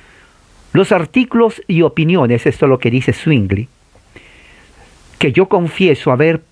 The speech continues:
predicado en la digna ciudad de Zúrich, en Suiza, está basado según las escrituras, ¿no? Se llaman inspiradas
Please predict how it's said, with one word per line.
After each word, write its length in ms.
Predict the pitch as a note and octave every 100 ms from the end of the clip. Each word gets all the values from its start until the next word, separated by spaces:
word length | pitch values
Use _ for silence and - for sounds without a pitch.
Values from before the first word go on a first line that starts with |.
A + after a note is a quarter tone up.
| -
predicado 840 | G3 D3+ B2+ - F#3+ F#3 C3 A2+
en 160 | D3+ B2+
la 120 | A#2+
digna 500 | G#2 F#3+ G#3+ F#3 F3+
ciudad 360 | - C#3 D3+ D3
de 120 | A2+
Zúrich, 640 | - - F#3 G#2 - - _ _ _ _ _ _ _ -
en 160 | C3
Suiza, 460 | G#2+ - C#3 G2+ - _ _ _ _ - _ _ _
está 380 | G#3+ G#3+ - A#3+
basado 480 | A3 - G3 G3 F#3+
según 380 | - C#3+ E3 D#3
las 120 | C3+
escrituras, 560 | C#3+ C3+ B2+ F#3 - - - _ _ _ _ _ _ _ _ _ _ _ -
¿no? 100 | - - _ - -
Se 180 | -
llaman 460 | C3 D3+ E3 D#3+ E3+ - _ -
inspiradas 1000 | E3+ C3 - - A#2+ C3+ C3 C3 C3